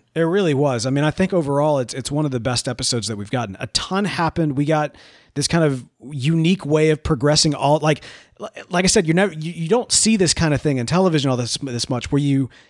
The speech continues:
get this moment of regression, like, a step back to take two steps forward, and do so in a really, really unique, interesting way. We got explanations of time travel that we haven't gotten, clarifications from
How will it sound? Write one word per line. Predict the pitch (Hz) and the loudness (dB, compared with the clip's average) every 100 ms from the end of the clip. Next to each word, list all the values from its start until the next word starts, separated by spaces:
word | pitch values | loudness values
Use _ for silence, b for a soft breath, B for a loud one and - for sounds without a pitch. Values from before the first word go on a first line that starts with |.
| b | b
get | 156 170 | -2 0
this | 143 | 0
moment | 156 180 180 165 | 2 2 2 2
of | 151 127 | 0 0
regression, | 131 208 170 165 156 - 147 135 135 - - | 0 0 2 2 2 2 2 0 -2 -6 -2
like, | 139 - _ | -2 -2 _
a | 151 | -2
step | - 214 180 | 2 2 0
back | 127 156 175 151 - - _ | 0 2 4 2 -2 -18 _
to | - | -6
take | 131 160 123 | 0 0 0
two | - 165 | 0 2
steps | - 147 - | 2 0 -2
forward, | - 156 165 139 104 98 - B B B | -2 2 4 2 0 -6 -12 B B B
and | 139 | -2
do | 156 | 0
so | 220 190 165 | 2 2 2
in | 151 | 2
a | |
really, | 131 131 165 160 | 0 0 2 2
really | 151 143 | 2 2
unique, | 127 135 127 | 0 0 -2
interesting | 123 - - 117 | -4 -4 -4 -2
way. | 135 170 147 | 0 2 2
We | 135 | 2
got | 151 156 - | 0 0 -2
explanations | 185 - 202 196 185 175 | -2 0 2 2 2 2
of | 160 | 0
time | - 160 165 | -2 0 0
travel | - 156 151 | 0 0 2
that | 143 | 0
we | 123 117 | -2 -2
haven't | 127 160 127 | -2 -2 -2
gotten, | 135 139 135 139 113 | -4 -4 -2 -4 -2
clarifications | 170 180 185 175 170 160 - | 0 0 2 0 2 2 0
from | 156 147 131 | 2 2 2